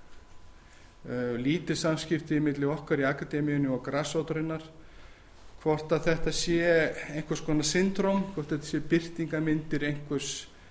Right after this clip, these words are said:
einhverja meinsemdar. Og ég ætla svo sem ekkert að, að, hérna, að kannski fullyrða mikið um það,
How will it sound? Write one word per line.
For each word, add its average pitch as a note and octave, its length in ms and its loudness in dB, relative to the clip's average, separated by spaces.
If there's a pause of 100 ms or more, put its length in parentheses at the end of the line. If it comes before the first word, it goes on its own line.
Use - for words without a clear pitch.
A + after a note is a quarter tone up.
(440)
einhverja C#3+ 320 0
meinsemdar. D3 600 2 (1900)
Og C3+ 560 2
ég C#3+ 160 6
ætla D#3 480 8
svo E3+ 160 2
sem F3 240 -2
ekkert F#3 320 2
að, F3 240 6
að, D#3 220 -2
hérna, D#3+ 320 0 (1700)
að D3 360 2 (440)
kannski E3 280 -2
fullyrða A3 360 4
mikið G3+ 240 2
um - 60 -4
það, C3+ 320 4